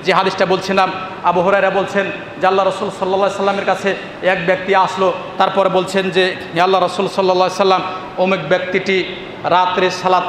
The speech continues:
পড়ে, দিনে চুরি করে, রাত্রে সালাত পড়ে, দিনই চুরি করে, আল্লাহ রাসূল সাল্লাল্লাহু আলাইহি সাল্লাম বলছেন, "তাকে সালাত পড়তে দাও তো, সালাত পড়তে দাও।" সালাত পড়লেই এই সালাতে তাকে অন্যায়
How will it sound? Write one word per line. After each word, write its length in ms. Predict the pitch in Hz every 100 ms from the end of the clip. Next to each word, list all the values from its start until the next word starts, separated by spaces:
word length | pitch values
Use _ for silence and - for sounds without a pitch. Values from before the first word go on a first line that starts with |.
| 175
পড়ে, 260 | 185 185 175 180 - - - -
দিনে 280 | 180 180
চুরি 280 | 175 180 180
করে, 320 | 180 180 175 165 - - 127
রাত্রে 400 | 143 175 170 175
সালাত 360 | 175 180 175 -
পড়ে, 220 | 175 175 170 170 - - -
দিনই 220 | 165 180
চুরি 240 | 175 180
করে, 340 | 175 175 175 175 175 -
আল্লাহ 220 | 160 175
রাসূল 220 | 165 165
সাল্লাল্লাহু 180 | 208 185
আলাইহি 180 | 175 165
সাল্লাম 220 | 180 175
বলছেন, 320 | 165 165 180 156 - -
"তাকে 220 | 175 175
সালাত 260 | 165 175 175 -
পড়তে 240 | 175 170 180
দাও 200 | 180 180
তো, 160 | 202 226 - - - -
সালাত 180 | - 180 -
পড়তে 220 | 180 -
দাও।" 160 | 156 135 120 - - - - -
সালাত 260 | - 208 220 220
পড়লেই 580 | 262 269 262 262 269 269
এই 200 | 277 262
সালাতে 560 | - 226 247 208 196 143 - - -
তাকে 240 | 233 226 233
অন্যায় 680 | 220 240 269 269 269 247